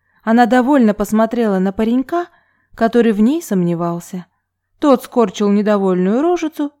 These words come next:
и отвернулся. Игра продолжалась долго. Мальчик, когда Маше еще предстояло быть забивалой, стал усерднее целиться, но никому в нее так и не удалось попасть.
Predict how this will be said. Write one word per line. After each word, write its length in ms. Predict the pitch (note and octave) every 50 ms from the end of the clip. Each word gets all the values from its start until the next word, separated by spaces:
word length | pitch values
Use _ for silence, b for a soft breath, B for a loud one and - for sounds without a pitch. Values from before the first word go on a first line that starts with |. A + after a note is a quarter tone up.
| _
и 80 | - F#4
отвернулся. 920 | F#4 C4 G3+ G3+ F#3 F#3 F#3 F3+ F#3 F#3 F3+ F3+ F3 E3+ - F3+ E3+ E3 _ _ _ _ _ _ _ _ _ _ _ _ _ _ _ _ _ -
Игра 420 | G#3+ A#3 G#3 F#3 G3+ F#3 G3 G#3+
продолжалась 720 | G#3 B3 A#3+ A3 B3 B3 A#3+ G#3+ A3 G#3+ A3 A#3 B3 A3+
долго. 500 | F#3+ F3+ F3+ F#3+ G#3 A3 G3 F3+ E3+ - _ _ _ _ _ _ _ _
Мальчик, 500 | - B3 D4 D#4+ D#4 C4+ - - F#3+ -
когда 300 | - G3+ F#3+ G#3 A3 A#3
Маше 380 | A#3 A#3+ A#3 A3 G3+ - G3+ F#3
еще 260 | F#3+ F#3+ - G#3+ G#3
предстояло 640 | G#3 G#3 G#3+ - - - C4 C4 B3 A3 F#3+ F#3 F#3
быть 240 | F3+ F#3 G3 F3 D3+
забивалой, 680 | D#3+ E3+ D#3+ E3+ F3 E3 E3+ G3 B3+ D4 D4 A3 F3 - _ _ _ _ _ _ _ _
стал 300 | - - - D4+ D4 D4
усерднее 600 | D#4 D4 - - A#3+ G#3+ F#3 F3 F#3+ G#3 A#3 B3+
целиться, 600 | B3+ - C4+ G#3 E3+ D#3+ D#3+ D#3+ - - E3+ D#3+ _ _ _ _ _ _ _ _
но 180 | - G3+ G#3+ A3
никому 500 | A3+ A#3 A3+ - A#3+ A#3 B3 C#4 D#4+ D#4+
в 60 | B3+
нее 300 | G#3+ G3 F#3 F3 F3 E3+
так 320 | F3 - B3+ C4 C4 - - -
и 100 | G#3+ G3+
не 100 | G3 F#3+
удалось 500 | F#3 F3 F3+ F3 E3+ E3+ F3+ G#3+ A3 -
попасть. 680 | - F3+ E3 - - E3 D#3+ E3 - - _ _